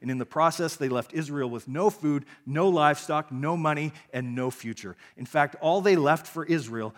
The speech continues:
was this lingering fear that they were gonna come back next year at the very same time and do the very same thing. And so when you put Gideon back into that context,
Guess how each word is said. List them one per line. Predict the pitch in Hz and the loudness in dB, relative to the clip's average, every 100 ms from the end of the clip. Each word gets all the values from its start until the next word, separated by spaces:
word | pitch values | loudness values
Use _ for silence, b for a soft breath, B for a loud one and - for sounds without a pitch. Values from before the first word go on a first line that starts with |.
| B | B
was | 131 139 | -6 -4
this | 127 120 | -4 -4
lingering | 127 147 208 196 202 | -2 0 0 0 0
fear | 180 - 151 120 | -2 -2 -2 -2
that | 117 | -4
they | 160 | -2
were | 190 | -2
gonna | 202 202 | 0 -2
come | 190 170 | -2 2
back | 156 151 143 | 2 2 0
next | 135 - | -6 -6
year | 127 123 | -6 -6
at | 117 | -6
the | |
very | 113 160 170 | -6 -4 -4
same | 170 165 | -6 -6
time | 131 120 123 B B | -2 -2 -4 B B
and | 123 120 | -10 -4
do | 131 | -4
the | 123 | -4
very | 113 113 | -6 -6
same | 113 107 104 | -6 -10 -12
thing. | - 87 - _ _ _ _ _ _ _ _ _ _ _ - | -12 -14 -16 _ _ _ _ _ _ _ _ _ _ _ -14
And | |
so | 147 131 B B | -6 -6 B B
when | 127 139 | -6 -4
you | 196 | -2
put | 220 175 147 - | 0 -2 -4 -8
Gideon | 196 190 131 110 110 B | -2 0 0 -4 -8 B
back | 123 165 180 180 185 | -2 4 4 4 -2
into | 170 156 123 | -2 -2 -6
that | 113 151 180 175 | 0 2 2 0
context, | 165 160 139 110 87 - | -2 -2 -2 -6 -8 -16